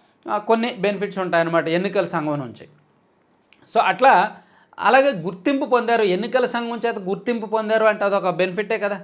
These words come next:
అది ఒక, అది ఒక ప్రత్యేకమైన గుర్తింపే కదా పార్టీకి. So అందుకని జనసేన పార్టీకి అది ఒక గుడ్ న్యూసే. So దేశ, ఇక నేషనల్ పార్టీగా అవ్వాలి అంటే కనీసం నాలుగు రాష్ట్రాల్లో ఆ పార్టీ విస్తరించాలి. నాలుగు రాష్ట్రాల్లో కూడా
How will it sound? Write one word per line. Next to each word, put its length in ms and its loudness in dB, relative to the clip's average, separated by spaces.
అది 160 0
ఒక, 220 0
అది 440 0
ఒక 220 -2
ప్రత్యేకమైన 540 2
గుర్తింపే 380 -4
కదా 180 -4
పార్టీకి. 560 -4
So 40 4
అందుకని 480 0
జనసేన 440 0
పార్టీకి 640 -4
అది 140 2
ఒక 140 2
గుడ్ 220 -6
న్యూసే. 420 -8
So 100 2
దేశ, 300 0
ఇక 340 0
నేషనల్ 720 4
పార్టీగా 560 2
అవ్వాలి 380 6
అంటే 460 -2
కనీసం 460 0
నాలుగు 320 4
రాష్ట్రాల్లో 500 4
ఆ 60 6
పార్టీ 360 4
విస్తరించాలి. 760 -2
నాలుగు 420 4
రాష్ట్రాల్లో 680 4
కూడా 380 4